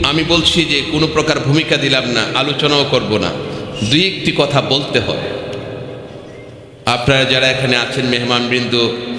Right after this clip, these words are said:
আশা করি বেয়াদবি নেবেন না, আপনারা ক্ষমার দৃষ্টিতে দেখবেন, আমাকে দুই একটি কথা বলতে হয়।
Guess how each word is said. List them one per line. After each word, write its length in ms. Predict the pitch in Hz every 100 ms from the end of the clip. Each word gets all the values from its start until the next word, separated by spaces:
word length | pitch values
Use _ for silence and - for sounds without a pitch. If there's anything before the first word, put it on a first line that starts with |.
| - - -
আশা 300 | 120 123 143
করি 220 | 135 127
বেয়াদবি 440 | 110 120 120 123 123
নেবেন 260 | 113 117
না, 140 | 117 113
আপনারা 260 | 110 120
ক্ষমার 400 | 117 117 123 113
দৃষ্টিতে 360 | 117 117 117 110
দেখবেন, 380 | 110 98 107 101 - - - - -
আমাকে 360 | 123 135 135
দুই 160 | 123 123
একটি 200 | - 123
কথা 220 | 120 120
বলতে 340 | 101 110 95 104
হয়। 180 | 98